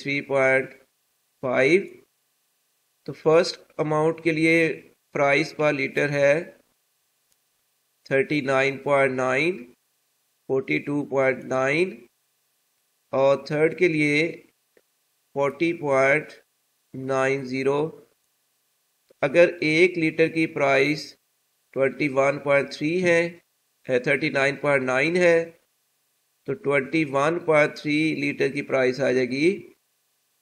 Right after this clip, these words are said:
इनकी प्रोडक्ट। इस तरह ट्वेंटी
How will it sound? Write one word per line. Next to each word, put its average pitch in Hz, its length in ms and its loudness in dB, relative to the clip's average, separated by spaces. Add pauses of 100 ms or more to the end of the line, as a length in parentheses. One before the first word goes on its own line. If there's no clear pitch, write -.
(880)
इनकी 139 340 -6 (100)
प्रोडक्ट। 135 580 2 (1300)
इस 156 220 -8
तरह 156 420 2 (920)
ट्वेंटी 151 460 -2